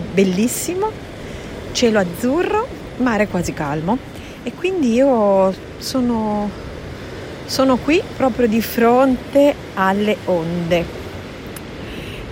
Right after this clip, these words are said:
Allora, dopo... allora, intanto oggi è lunedì undici gennaio e sono le quattordici e trentatré.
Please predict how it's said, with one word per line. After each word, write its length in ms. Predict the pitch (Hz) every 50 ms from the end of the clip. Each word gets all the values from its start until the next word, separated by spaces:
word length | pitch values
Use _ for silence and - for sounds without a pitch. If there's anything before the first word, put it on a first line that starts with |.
| - - - - -
Allora, 680 | 240 262 254 233 208 196 180 175 175 175 175 180 185
dopo... 1080 | 185 190 214 254 339 - - - 339 320 269 254 240 233 220 214 214 208 202 202 202 196 - -
allora, 260 | - 233 208 - - 147
intanto 420 | 214 262 - 320 349 349 - 359
oggi 360 | 311 240 254 240 226 240 285
è 360 | 269 226 202 208 240 269 302 302 - 277 - - - - 214
lunedì 800 | 220 254 262 254 254 226 220 196 190 247 262 285 311 339 349 381 - - -
undici 880 | 226 233 226 233 233 208 233 247 - - - - - 220 214 208 202
gennaio 840 | 175 196 196 185 185 185 180 170 175 180 180 190 208 233 285 359 440 - - - - - - - - - - -
e 100 | 226 226
sono 600 | - - - - 196 196 202 202 214 226 247 262
le 340 | 233 185 190 196 202 220 220
quattordici 600 | - 196 175 - - 185 185 180 185 202 - -
e 60 | 175 170
trentatré. 560 | 196 185 180 190 185 214 226 - 311 339 381